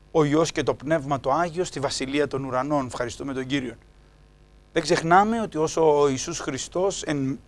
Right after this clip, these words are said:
σωματική μορφή περπάτησε πάνω σε αυτόν εδώ τον κόσμο, αγαπητοί μας φίλοι και φίλες, κήρυτε τη Βασιλεία των Ουρανών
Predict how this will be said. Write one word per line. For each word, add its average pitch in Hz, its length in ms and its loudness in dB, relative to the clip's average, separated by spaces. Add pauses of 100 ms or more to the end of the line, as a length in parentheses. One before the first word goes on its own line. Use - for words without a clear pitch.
(520)
σωματική 131 580 -2
μορφή 147 400 -2 (340)
περπάτησε 147 520 4
πάνω 160 220 2
σε - 60 -6
αυτόν 165 200 -4
εδώ 143 100 0
τον 135 180 -2
κόσμο, 143 360 0
αγαπητοί 135 320 -2
μας 147 160 -2
φίλοι 156 240 -4
και - 120 -8
φίλες, 190 380 -2 (760)
κήρυτε 233 520 8
τη 220 140 0
Βασιλεία 160 420 2
των 165 140 0
Ουρανών 156 560 -4